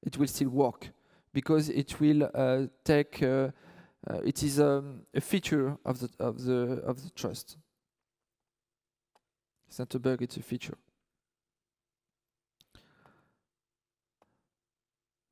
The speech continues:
So, okay, this, so this talk is about trying to detect Mimikatz, and until now, we're just explaining that you, you can't.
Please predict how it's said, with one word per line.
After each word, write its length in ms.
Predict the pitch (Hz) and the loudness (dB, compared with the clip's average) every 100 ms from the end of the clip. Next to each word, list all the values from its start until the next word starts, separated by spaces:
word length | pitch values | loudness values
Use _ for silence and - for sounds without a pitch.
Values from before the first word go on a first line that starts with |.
| _ _ _ | _ _ _
So, 200 | - 180 | -2 2
okay, 260 | 185 175 151 | 2 4 2
this, 200 | 135 151 | 2 0
so 180 | 185 165 | 2 2
this 180 | 160 | 0
talk 320 | - 180 180 143 | 2 2 2 0
is 80 | |
about 380 | 147 151 151 - - | 2 2 2 -2 -4
trying 380 | - 151 202 240 | 2 4 4 -2
to 120 | 214 | -2
detect 320 | 180 - 170 | 0 2 2
Mimikatz, 640 | 160 160 170 170 202 - - - - - _ | 0 0 4 4 2 -6 -16 -20 -20 -20 _
and 400 | - 147 156 160 - | 2 4 4 2 0
until 300 | 160 - 160 | 0 2 2
now, 380 | 165 180 185 | 4 4 6
we're 120 | 151 143 | 4 2
just 380 | 151 160 - | 4 2 4
explaining 540 | 139 - - 160 170 180 | 0 0 2 2 2 2
that 280 | 139 135 - | 2 2 -2
you, 120 | 110 | -8
you 120 | 139 135 | -2 2
can't. 480 | 180 135 123 - | 2 2 -2 -12